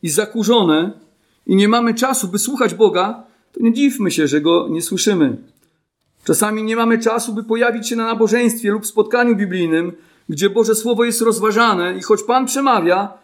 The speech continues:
my możemy być głusi na Jego głos, bo jesteśmy zbyt zajęci różnymi innymi rzeczami. W tym też czasie potrafimy słuchać wielu innych głosów.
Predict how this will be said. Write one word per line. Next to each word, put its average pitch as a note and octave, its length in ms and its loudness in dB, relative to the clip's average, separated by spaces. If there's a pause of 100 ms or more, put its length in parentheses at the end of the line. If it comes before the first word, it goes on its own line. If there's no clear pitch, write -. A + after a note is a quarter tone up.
(140)
my F3+ 80 0
możemy G3 420 2
być E3+ 220 -10
głusi E3+ 440 -2
na E3 120 2
Jego E3+ 180 2
głos, G3 360 2 (260)
bo D#3 120 2
jesteśmy F3+ 680 0
zbyt C#3+ 260 -6
zajęci G3+ 560 0 (480)
różnymi E3+ 460 2
innymi F#3 300 -2
rzeczami. C3+ 420 -2 (520)
W - 60 -18
tym D4 180 -2
też B3 200 0
czasie C#4 300 -2
potrafimy B3+ 520 2
słuchać B3+ 360 -2
wielu C4+ 220 2
innych C#4 340 2
głosów. E3+ 480 0